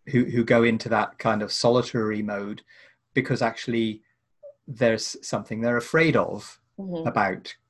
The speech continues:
Speaker 1: going into a relationship, and they're, you know, it, it, it means being, uh, being vulnerable, or it means being out of control, or, you know, lots of things which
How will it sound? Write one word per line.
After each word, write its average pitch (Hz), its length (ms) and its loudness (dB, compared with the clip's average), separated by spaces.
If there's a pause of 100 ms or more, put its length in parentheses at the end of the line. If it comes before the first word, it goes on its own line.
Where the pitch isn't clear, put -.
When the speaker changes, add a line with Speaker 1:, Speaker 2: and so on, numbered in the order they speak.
(180)
Speaker 1:
going 98 280 0
into 101 220 -6
a 104 60 -2
relationship, 101 840 -8
and 110 180 -6
they're, 104 400 -4
you 117 120 -6
know, 101 140 -8
it, 104 420 -8
it, 104 260 -10 (840)
it - 160 -12 (300)
means 107 320 -6
being, 104 500 -6 (1300)
uh, 180 140 -2
being 117 300 2
vulnerable, 113 640 4
or 101 140 2
it - 80 -2
means 113 580 2 (300)
being 110 320 4
out 117 320 2
of - 180 -6 (540)
control, 107 1120 2
or, 110 480 2
you 117 80 2
know, 98 100 0
lots 117 300 0
of 143 80 -8
things 117 280 2
which - 400 -4